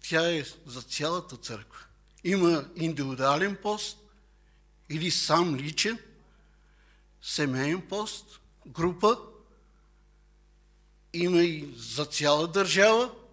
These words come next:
и за цял народ. Представете си тази този грип,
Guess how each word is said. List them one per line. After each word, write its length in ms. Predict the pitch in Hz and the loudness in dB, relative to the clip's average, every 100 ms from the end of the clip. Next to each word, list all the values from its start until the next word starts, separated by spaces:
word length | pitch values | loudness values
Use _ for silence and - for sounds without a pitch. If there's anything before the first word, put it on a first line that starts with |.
| - _ _ _ _ _ - | -20 _ _ _ _ _ -16
и 60 | 123 | -12
за 160 | 117 | -12
цял 340 | 110 135 131 131 | -10 -8 -6 -6
народ. 580 | 117 117 - - - - _ _ _ _ _ _ _ _ _ _ _ _ - | -8 -8 -12 -20 -20 -20 _ _ _ _ _ _ _ _ _ _ _ _ -12
Представете 560 | 139 - 175 214 220 | -10 -4 -2 -2 -4
си 380 | 185 196 160 143 - - _ _ _ _ _ _ _ _ _ _ _ _ - | -6 -6 -8 -10 -18 -20 _ _ _ _ _ _ _ _ _ _ _ _ 0
тази 520 | 170 139 143 143 135 - - _ _ _ _ _ _ _ _ - _ | 2 2 -2 -6 -10 -20 -20 _ _ _ _ _ _ _ _ -20 _
този 300 | 165 165 143 | -2 -2 -2
грип, 400 | 139 147 160 - | -6 -8 -8 -12